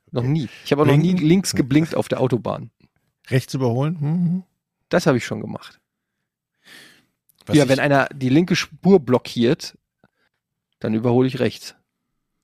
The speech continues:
Speaker 2: Was mich furchtbar nervt, ist, wenn die Leute nicht in den Rückspiegel gucken. Also, selbst wenn man Beifahrer ist,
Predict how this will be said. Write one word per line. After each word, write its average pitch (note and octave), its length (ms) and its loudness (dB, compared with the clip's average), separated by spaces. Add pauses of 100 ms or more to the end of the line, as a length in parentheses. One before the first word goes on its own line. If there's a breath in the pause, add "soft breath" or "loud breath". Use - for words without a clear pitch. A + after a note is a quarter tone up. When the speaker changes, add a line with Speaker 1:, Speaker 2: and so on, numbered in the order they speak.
(120)
Speaker 2:
Was - 160 -10
mich A#2 120 -4
furchtbar A2 340 -2
nervt, G#2 320 -2
ist, G2+ 140 -10
wenn G2 80 -2
die F2+ 80 -2
Leute F#2 260 0
nicht E2+ 160 -4
in D#2 80 -2
den C2+ 40 -6
Rückspiegel - 500 -8
gucken. - 340 -14 (1500)
Also, E2 300 -2 (680)
selbst G#2 220 -2
wenn G2 80 -2
man D#3 140 0
Beifahrer C3 560 -2
ist, - 340 -8